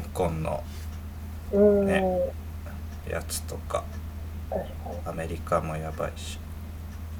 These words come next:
Speaker 2: 二千二十年やばい。なんかさ、本当だったらさ、今頃もうオリンピックとかの予選が始まってたらしいよ。
Speaker 1: そうだよね。オリンピッ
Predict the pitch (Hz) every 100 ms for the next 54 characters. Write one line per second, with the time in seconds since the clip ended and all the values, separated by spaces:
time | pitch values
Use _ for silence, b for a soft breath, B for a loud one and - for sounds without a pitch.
0 | - - - - - - - - - -
1 | - - - - - - - - - -
2 | 254 247 247 185 180 220 214 180 160 175
3 | 226 220 - 220 226 208 196 - 285 330
4 | 381 381 370 - 185 180 202 190 190 247
5 | 277 277 269 214 208 233 311 330 339 -
6 | - 190 190 180 180 175 180 180 220 214
7 | 214 190 220 247 247 247 240 233 233 220
8 | 170 - - - - - - - - -
9 | - - - - 143 131 90 85 85 87
10 | 82 - 98 113 - 127